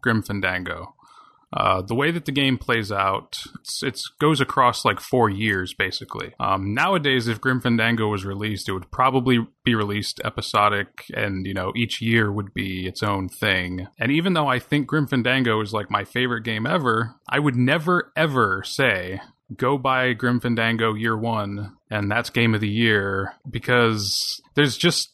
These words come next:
you, you need to get the whole story. I mean, yeah, you can sort of package everything up in year one or at the end of year two, but it's just an incomplete story, and that's why, like, why would I give it game of the year if I don't have everything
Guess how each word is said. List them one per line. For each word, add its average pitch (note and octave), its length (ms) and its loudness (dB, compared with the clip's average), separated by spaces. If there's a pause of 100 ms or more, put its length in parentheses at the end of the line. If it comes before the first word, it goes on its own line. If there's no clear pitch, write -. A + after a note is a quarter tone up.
(120)
you, D3+ 460 -2
you D#3+ 180 2
need D#3 280 4
to C#3+ 60 4
get C3+ 340 0
the B2 80 4
whole A#2+ 220 2
story. F#2+ 600 0
I G#2 120 -4
mean, A2+ 340 0
yeah, D3+ 260 2
you C#3 160 2
can B2+ 280 2
sort C#3 240 0
of A2+ 240 -2 (640)
package C#3 420 -2
everything B2 360 2
up A#2+ 300 0
in G#2+ 140 -2
year G#2+ 180 -4
one B2+ 500 2
or G#2 180 2
at G2 100 -4
the G2+ 100 -4
end G2+ 120 -4
of F#2+ 120 -10
year F#2+ 140 -4
two, C3+ 640 0
but G#2+ 320 0
it's - 240 -4
just D#3+ 200 2
an B2+ 120 2
incomplete B2+ 520 0
story, B2+ 580 0
and G#2 360 -2 (160)
that's B2 260 -2
why, B2 240 2
like, G#2+ 320 -2
why A2 220 0
would C#3 100 2
I C3 100 4
give B2 200 2
it A2 140 -4
game A#2 200 2
of G#2+ 120 -2
the G#2+ 80 -2
year G#2 560 -2 (100)
if A2+ 160 -4
I G2 120 0
don't A2 240 0
have G#2+ 200 0
everything G2 600 -4